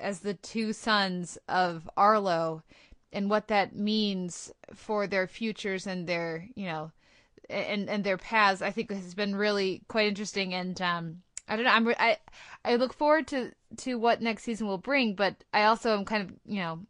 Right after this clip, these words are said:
curious just how much, now that Raylan doesn't have any immediate family, unless we start to meet, you know, more of his kin, like we did this year, um, I, I'm curious how, how, how well that will be,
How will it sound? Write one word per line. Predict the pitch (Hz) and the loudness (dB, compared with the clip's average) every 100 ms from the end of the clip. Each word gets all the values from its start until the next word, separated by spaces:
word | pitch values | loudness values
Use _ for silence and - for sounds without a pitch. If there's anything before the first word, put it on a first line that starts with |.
| - | -6
curious | 262 233 214 | 4 6 6
just | - 220 - | 4 0 4
how | 220 | 4
much, | 202 202 202 185 _ - | 6 2 0 -12 _ -8
now | 220 247 | 4 4
that | 262 240 | 6 6
Raylan | 247 240 220 | 6 6 4
doesn't | 233 226 220 | 4 2 -2
have | 214 208 196 | 4 4 4
any | 202 196 | 2 0
immediate | 190 196 196 190 90 - | 0 0 0 -2 -4 -4
family, | 247 269 247 208 175 175 170 185 | 2 2 2 2 0 -4 -8 -12
unless | - 208 202 196 | -6 -2 0 0
we | 214 | -2
start | - 202 180 | 0 2 2
to | 208 | -4
meet, | 185 175 - | -6 -8 -8
you | 196 | -6
know, | 170 180 | -4 -2
more | 185 180 | 0 0
of | 175 | -2
his | 175 | -10
kin, | - 285 190 190 208 | 4 4 4 0 -4
like | 180 | -4
we | 180 | -4
did | 170 - | -10 -8
this | 196 | -8
year, | 180 170 160 - - - | -6 -6 -8 -16 -20 -12
um, | - 175 151 147 - _ _ - | -2 0 0 -6 -18 _ _ -6
I, | 180 202 220 | -2 0 0
I'm | 240 | 0
curious | 240 277 247 | 2 4 4
how, | 233 220 | 2 0
how, | 226 233 202 - | 2 2 0 -8
how | 226 226 | -4 -2
well | 220 226 | 4 4
that | 220 202 | 6 4
will | 208 | 0
be, | 190 202 | -2 -2